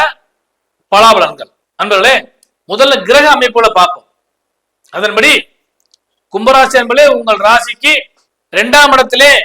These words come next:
ராகு பகவானும் புத பகவானும், அவரோடு பங்குனி மாசம் ஒண்ணாம் தேதியிலிருந்து சூரிய பகவானும் அமர்வுகள். உங்கள் ராசியிலே பங்குனி மாதம் ஒண்ணாம் தேதி வரை சூரிய பகவானும் சனி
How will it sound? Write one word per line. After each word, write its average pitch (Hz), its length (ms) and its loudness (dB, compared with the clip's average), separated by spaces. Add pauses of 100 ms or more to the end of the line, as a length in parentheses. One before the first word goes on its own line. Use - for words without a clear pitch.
(480)
ராகு 220 480 2
பகவானும் 262 520 2
புத 220 200 0
பகவானும், 226 460 2 (1400)
அவரோடு 262 440 4 (360)
பங்குனி 254 320 -2
மாசம் 254 300 0
ஒண்ணாம் 262 260 0
தேதியிலிருந்து 247 400 -4
சூரிய 247 260 -6
பகவானும் 233 320 0
அமர்வுகள். 180 400 -6 (1300)
உங்கள் 262 360 0
ராசியிலே 277 560 2 (880)
பங்குனி 254 300 -2
மாதம் 262 280 2
ஒண்ணாம் 262 300 0
தேதி 240 240 -2
வரை 277 160 4 (1120)
சூரிய 277 320 0 (100)
பகவானும் 226 460 2 (540)
சனி 233 220 -2